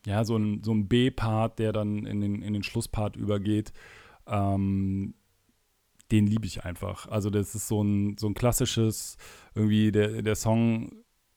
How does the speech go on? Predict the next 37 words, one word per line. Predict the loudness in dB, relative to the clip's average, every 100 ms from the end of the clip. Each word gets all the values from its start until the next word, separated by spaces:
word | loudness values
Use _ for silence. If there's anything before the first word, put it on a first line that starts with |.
| _ _ _ _ -20 -8
hat | -4 -4 0
quasi | 4 4 6
seinen | 4 6
Höhepunkt | 6 4 2 0
gefunden, | -2 4 6 6 6 6 4 2
ähm, | 0 0 0 -4 -4
nur | 0 2
noch | 2
eine | 2 0
Gitarre | -2 0 0 2 2 2 0 -6 -10
spielt | -12 -2 2 2 2
leise | 2 2 2
mit | 0
so | -2
einem | -6
Effekt | -6 -8 -6
drüber | -2 2 4 4 2 -2
weiter | -2 2 2 0 -2 -2 -6 -18 -20 -20 -20 -20 _
und | 2
dann | 2 2
kommen | 2 2
immer | 2 0
kurze | 0 0 0 0 0 2 2 0
Schlagzeug- | -2 0 0 0 0 0 _ _ _ -20 -20 _ _ -20 _ -18 -2
und | 2 2 2 -2
Gitarrenbreaks | 0 0 4 4 4 4 4 4 0 -2
reingeballert, | 0 2 2 0 -4 -12 -6 -2 2 4 4 2
so, | -2 0 4 4 2 -4 -2
äh, | 0 0
bis | -2 -4 -6
es | -4
dann | -2 0
irgendwann | 0 2 2 4
nur | 4 2
komplett | -2 -2 -2 0
durchgezogen | 0 0 -6 -4 -2 -2
wird. | 0 0 -2